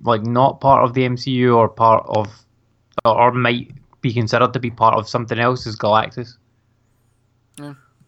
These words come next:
Speaker 1: So Galactus is on the list, but we,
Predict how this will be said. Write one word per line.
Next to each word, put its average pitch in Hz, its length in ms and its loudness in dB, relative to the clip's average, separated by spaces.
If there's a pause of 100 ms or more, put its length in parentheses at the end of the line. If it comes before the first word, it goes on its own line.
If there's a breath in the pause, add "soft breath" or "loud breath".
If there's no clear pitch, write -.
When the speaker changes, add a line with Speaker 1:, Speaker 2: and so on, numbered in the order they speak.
(640)
Speaker 1:
So 123 120 -2
Galactus 107 320 0
is 110 120 -8
on 110 140 -2
the 110 100 -4
list, 104 300 -2
but 123 240 -2
we, 127 260 -6